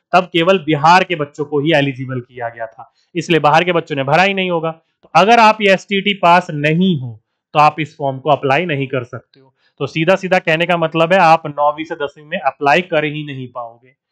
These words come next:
ठीक है, आगे जाकर कोई संशोधन हो जाएगा तो वो मैं बता दूंगा आपको, लेकिन अभी ये होना चाहिए। तो इसमें आप अप्लाई नहीं कर सकते बाहर वाले बच्चे। साथ ही साथ में क्लास ग्यारह से बारह में भी वही है, ग्रेजुएशन के बाद और इसमें पोस्ट ग्रेजुएशन के बाद बीएड होती है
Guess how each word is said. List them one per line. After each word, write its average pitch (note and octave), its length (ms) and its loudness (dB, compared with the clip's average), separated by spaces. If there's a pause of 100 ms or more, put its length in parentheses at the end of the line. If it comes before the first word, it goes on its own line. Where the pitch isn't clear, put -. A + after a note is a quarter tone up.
(240)
ठीक D#3 160 0
है, A#3 100 0 (540)
आगे D3 280 2
जाकर G3 260 0
कोई G#3 180 -2
संशोधन F#3 500 -2
हो G3 80 0
जाएगा F#3+ 260 2
तो G3+ 120 -2
वो G3+ 140 -2
मैं F3 120 -6
बता C#3 240 0
दूंगा B2 260 -14
आपको, A#2 400 -14
लेकिन D3 200 -4
अभी D3+ 320 0 (260)
ये F3+ 140 -2
होना C3+ 260 -4
चाहिए। B2 420 -20 (340)
तो - 120 -20
इसमें G3+ 240 0
आप G#3 160 2
अप्लाई G3 300 0
नहीं F#3+ 160 -2
कर F3+ 120 0
सकते F#3 280 -4
बाहर E3 200 4
वाले E3 200 0
बच्चे। D#3 280 -8 (460)
साथ D#3 280 0
ही B3 60 -4
साथ G#3+ 200 2
में A3 140 -4
क्लास F#3+ 380 2
ग्यारह D#3 300 2
से G3+ 140 0
बारह E3 300 4
में E3+ 140 -2
भी E3+ 140 -8
वही D3+ 260 -2
है, E3+ 120 2 (500)
ग्रेजुएशन G3 540 -2
के G#3+ 120 2
बाद G#3+ 180 4
और E3 180 0
इसमें G3 260 -2
पोस्ट G3+ 300 -2
ग्रेजुएशन C#3+ 520 -4
के C#3+ 120 -12
बाद D3 280 0
बीएड D#3+ 300 -2
होती F3 280 -4
है G#3+ 120 0